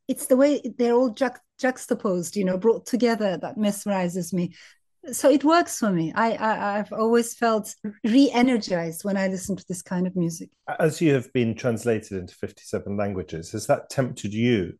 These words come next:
Speaker 2: to learn more languages? And how many languages do you now speak?
Speaker 1: I, I, I wish, you know, I, sometimes you, you, you receive a book in Japanese, in Norwegian, in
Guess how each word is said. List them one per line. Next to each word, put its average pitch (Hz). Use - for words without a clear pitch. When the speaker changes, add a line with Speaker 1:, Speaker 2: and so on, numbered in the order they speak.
Speaker 2:
to 110
learn 87
more 82
languages? 85
And 95
how 117
many 120
languages 101
do -
you 95
now 90
speak? -
Speaker 1:
I, -
I, 247
I 254
wish, 269
you 240
know, 226
I, 196
sometimes 240
you, 220
you, 214
you 220
receive 247
a 233
book 226
in 190
Japanese, 208
in 175
Norwegian, 220
in 190